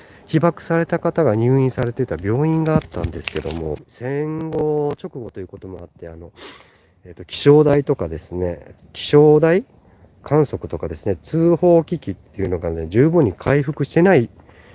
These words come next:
そんな状態でそういう台風が来て、もう本当防災とかですね、あの、警戒対策はもうないに等しかったみたいで、あの、病院ごと流されて、海まで。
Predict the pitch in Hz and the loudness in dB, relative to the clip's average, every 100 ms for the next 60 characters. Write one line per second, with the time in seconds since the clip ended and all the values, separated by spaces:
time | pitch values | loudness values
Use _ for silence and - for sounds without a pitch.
0 | - - - 165 175 165 160 160 156 151 | -20 -20 -2 4 6 6 4 4 4 2
1 | 151 143 139 147 139 131 135 135 101 90 | 2 2 2 2 0 2 0 2 -2 -2
2 | - 76 - - - - - - - - | -6 -10 -10 -18 -20 -20 -20 -20 -20 -6
3 | 104 123 123 107 117 143 - 151 151 147 | -2 0 0 2 6 4 4 0 0 -2
4 | 82 85 - 85 80 73 - - - 82 | -4 -10 -14 -10 -10 -10 -16 -20 -14 -12
5 | 82 127 131 135 123 127 101 - 85 90 | 0 2 4 2 2 0 0 -8 -6 -6
6 | - 113 143 170 107 87 123 120 - 113 | -4 2 4 4 2 -2 -4 -4 -2 -2
7 | 95 85 82 76 80 80 - - - - | -2 -8 -10 -12 -10 -12 -14 -20 -20 -20
8 | - - _ - 82 87 80 82 - 139 | -20 -20 _ -12 -8 -8 -8 -10 2 6
9 | 175 175 170 160 160 147 - - - - | 8 8 6 2 2 0 0 -20 -20 -4
10 | 123 135 127 120 90 - 85 80 80 - | 0 0 0 -2 -2 -4 -8 -6 -12 -4
11 | 123 113 92 80 - | 2 4 2 0 -8